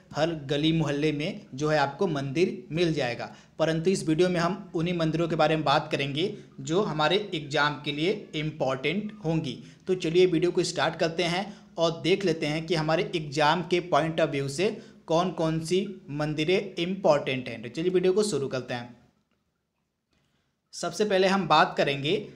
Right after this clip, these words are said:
भगवान शिव के बारह ज्योतिर्लिंग के बारे में।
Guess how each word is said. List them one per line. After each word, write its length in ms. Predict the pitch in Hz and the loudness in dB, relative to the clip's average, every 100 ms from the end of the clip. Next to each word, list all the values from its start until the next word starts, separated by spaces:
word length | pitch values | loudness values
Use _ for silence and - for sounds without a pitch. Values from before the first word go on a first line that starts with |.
| - _ _ | -20 _ _
भगवान 600 | 143 160 165 175 185 202 | -2 -2 4 4 6 4
शिव 320 | 202 156 143 - | 2 0 -2 4
के 140 | 208 | 4
बारह 480 | 208 151 147 147 190 | 4 2 4 6 4
ज्योतिर्लिंग 760 | 156 156 143 143 214 202 180 160 156 | 2 0 0 0 0 4 4 2 -2
के 80 | |
बारे 240 | 135 127 123 | -2 -2 -2
में। 280 | 123 123 | -6 -10